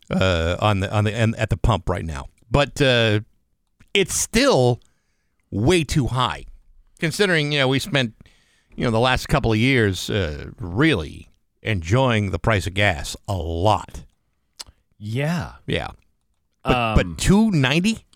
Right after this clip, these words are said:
Speaker 2: two ninety-three.
Speaker 1: Wow.
Speaker 2: At the Citgo, uh, on Route two oh two in Westfield, the
Speaker 1: Hmm.
Speaker 2: one at the top of the hill by the Pike.
Speaker 1: Not to get political here, 'cause
Speaker 2: Yeah.
Speaker 1: you know I don't like doing that, but
Speaker 2: Yeah.
Speaker 1: isn't it interesting that the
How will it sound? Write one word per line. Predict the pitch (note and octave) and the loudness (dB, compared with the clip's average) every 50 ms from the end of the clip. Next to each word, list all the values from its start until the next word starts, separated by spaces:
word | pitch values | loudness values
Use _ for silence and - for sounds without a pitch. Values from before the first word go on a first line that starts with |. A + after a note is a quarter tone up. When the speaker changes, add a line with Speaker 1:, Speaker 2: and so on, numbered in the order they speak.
| _ _ _ | _ _ _
Speaker 2:
two | - - D3+ | -6 -4 -2
ninety-three. | D3+ D3 D3+ C#3+ A#2+ G2 - - A#2 B2+ A#2 E2 C2 - _ _ _ _ _ _ _ _ | 0 0 0 -2 -4 -6 -8 -8 -6 -6 -6 -6 -8 -14 _ _ _ _ _ _ _ _
Speaker 1:
Wow. | D#2 E2+ G2+ A#2 A#2+ A2+ - - - - G2 | -6 -2 -2 0 0 0 -2 -4 -8 -10 -10
Speaker 2:
At | G2 G2+ F#2+ | -10 -10 -8
the | - F#2+ | -8 -12
Citgo, | - - - C3+ B2 - _ - A#2+ A2+ A2 G#2+ A2 A2 G#2+ G2+ G2 G2 F#2+ F#2 F2+ F2 F2 F2 E2+ E2+ E2+ - | -10 -4 -4 -4 -4 -4 _ -4 -2 -2 -2 -2 -2 -4 -4 -4 -4 -4 -4 -4 -6 -6 -8 -8 -8 -8 -10 -10
uh, | - | -10
on | G2 F#2+ F2 E2+ | -10 -10 -10 -10
Route | E2+ G#2 A#2 G#2+ - | -8 -8 -8 -8 -6
two | - - B2 A2+ G#2+ | -6 -4 -4 -2 -2
oh | G2+ | -4
two | F#2+ - - A#2+ A2 G2+ F#2 | -6 -8 -8 -8 -6 -6 -6
in | F2 F2+ | -8 -8
Westfield, | F#2+ F#2+ F#2 - - - F#2+ D#2+ C2 - - _ _ _ | -10 -10 -10 -12 -14 -14 -14 -14 -14 -14 -20 _ _ _
the | E2+ | -2
Speaker 1:
Hmm. | G#2+ - | -2 0
Speaker 2:
one | F#2 F#2+ | 0 -2
at | F2+ C#2+ | -6 -8
the | - - | -10 -8
top | A#2 A2 G#2+ - | -6 -6 -6 -8
of | F#2+ | -8
the | G2 G2 | -8 -6
hill | F#2 A2+ F#2+ F#2 | -6 -6 -6 -6
by | E2 F#2+ F2+ | -8 -10 -10
the | - - | -10 -14
Pike. | _ - A2+ F2+ D2 - - - - _ _ _ _ _ _ _ _ A#2 | _ -10 -8 -8 -10 -12 -18 -20 -20 _ _ _ _ _ _ _ _ -4
Speaker 1:
Not | C3 C3+ C3 - | -4 -4 -4 -6
to | |
get | B2+ C#3 G#2+ - | -8 -8 -8 -8
political | C3+ C3 C3+ C3 C3+ - D#3 C#3 | -10 -8 -8 -8 -8 -10 -8 -6
here, | D3 D3 D3 D3+ | -4 -4 -4 -4
'cause | F#2+ F#2+ | -4 -4
Speaker 2:
Yeah. | - E2 | -2 -2
Speaker 1:
you | C3 | 0
know | B2+ A#2+ A2+ | 2 2 2
I | A2 | 2
don't | A2+ A2+ | 2 2
like | A#2 A2+ G#2+ | 2 0 2
doing | G#2+ A#2 A#2+ A#2+ B2+ | 2 2 2 2 2
that, | B2+ B2+ C3 - | 2 0 0 0
but | C3 B2 A2+ | 0 0 0
Speaker 2:
Yeah. | A#2 A2+ | 2 2
Speaker 1:
isn't | A#2 A#2 A#2+ | 2 2 2
it | A#2 A#2 A#2 | 2 4 4
interesting | A#2+ A#2 - C#3+ C3 - - B2+ B2+ C3+ | 2 2 2 0 -2 0 0 2 2 2
that | B2 A2+ - | 2 0 0
the | A2+ A2 G2 - | 0 -2 -2 -2